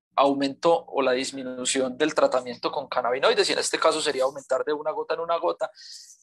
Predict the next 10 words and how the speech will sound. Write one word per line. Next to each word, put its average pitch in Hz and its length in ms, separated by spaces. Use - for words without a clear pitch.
cada 160 400
mes 160 320
de 156 120
control 131 400
que 165 120
se 139 100
le 120 80
hace 131 140
al 165 100
paciente, 220 480